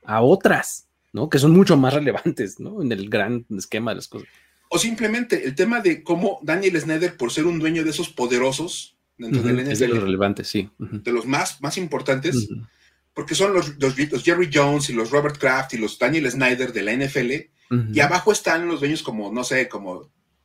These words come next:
Speaker 2: Tony Khan y todos ellos que son así como más de, pues, equipos chiquitos que, pues, no, nadie los pela.
Speaker 1: Ujú.
Speaker 2: Dicen, y de repente un jugador le pega a su novia, que tampoco está bien, pero le hacen una investigación de doscientas cincuenta páginas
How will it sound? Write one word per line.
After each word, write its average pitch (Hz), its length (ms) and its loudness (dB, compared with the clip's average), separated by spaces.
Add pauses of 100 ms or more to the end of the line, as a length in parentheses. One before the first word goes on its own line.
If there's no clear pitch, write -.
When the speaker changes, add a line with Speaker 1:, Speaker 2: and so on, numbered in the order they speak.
(120)
Speaker 2:
Tony 143 260 0
Khan 123 360 2
y 113 40 -8
todos 131 280 -4
ellos 123 200 -4
que - 60 -12
son 127 140 -8
así 120 120 -8
como 113 220 -4
más 117 400 -4 (100)
de, 143 180 -6
pues, - 120 -16
equipos 311 320 -8
chiquitos 220 540 -6
que, 165 100 -6
pues, 143 160 -10
no, 165 160 -6
nadie 175 220 -2
los 143 140 -2
pela. 160 360 -2 (220)
Speaker 1:
Ujú. 135 360 -2 (1200)
Speaker 2:
Dicen, 175 220 0
y 170 60 0
de 175 120 4
repente 214 360 2
un 254 80 -4
jugador 180 440 2
le 151 120 0
pega 185 300 2
a - 140 -10
su 139 120 -6
novia, 143 440 0 (400)
que - 80 -20
tampoco 139 380 -4
está 190 160 0
bien, 160 420 0
pero 147 200 4
le 202 100 6
hacen 240 220 0
una 247 120 0
investigación 160 640 0
de 185 80 2
doscientas 165 400 -6
cincuenta 156 400 -4
páginas 151 640 -2